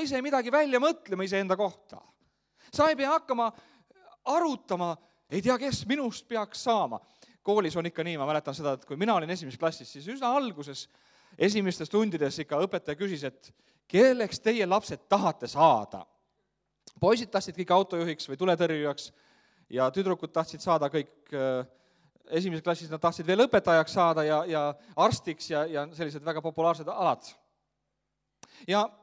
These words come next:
ja sageli, sõbrad, see ongi nii, et, et kui me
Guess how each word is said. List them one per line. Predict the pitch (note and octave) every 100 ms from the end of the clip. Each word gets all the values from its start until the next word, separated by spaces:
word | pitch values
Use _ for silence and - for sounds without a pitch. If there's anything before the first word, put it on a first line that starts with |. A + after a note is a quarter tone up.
| -
ja | F#3+
sageli, | D#4+ D#4 B3+ A#3+ A#3
sõbrad, | D#4 B3+
see | D#4
ongi | D#4+ C#4
nii, | D#4 F3 - _ _ _ -
et, | G3+ G3 _ _ _
et | G3+ - -
kui | D#4+ E4+
me | C#4+ C4+ B3